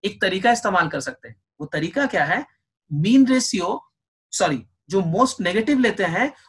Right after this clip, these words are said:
उससे most negative को ना लेके उसके अलावा किसी और को ले लिया, जो उसके बाद है। उसके बाद कौन है? फ़ाइव है ना, और कोई है ही नहीं table में, पर अगर होता तो ले सकते थे।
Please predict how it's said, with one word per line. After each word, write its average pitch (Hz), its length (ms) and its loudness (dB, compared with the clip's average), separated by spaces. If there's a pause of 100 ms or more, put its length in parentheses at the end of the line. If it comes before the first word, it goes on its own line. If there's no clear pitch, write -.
(100)
उससे 196 220 0
most 220 400 0
negative 233 300 0
को 247 120 0
ना 247 140 4
लेके 226 360 -2 (300)
उसके 247 300 0
अलावा 202 280 4
किसी 214 240 -6
और 170 180 2
को 170 80 -4
ले 156 120 -2
लिया, 139 180 0
जो 190 140 0
उसके 202 220 -2
बाद 135 260 0
है। 117 120 -14 (260)
उसके 165 160 -8
बाद 214 200 0
कौन 233 180 0
है? 135 120 -8
फ़ाइव 214 280 0
है 226 60 2
ना, 247 120 0 (220)
और 185 120 2
कोई 233 160 0
है 190 140 2
ही 233 100 2
नहीं 254 120 4
table 165 260 -4
में, 226 140 -6
पर 202 100 0
अगर 214 140 -2
होता 196 280 0
तो 247 100 -2
ले 220 120 0
सकते - 280 -10
थे। - 100 -20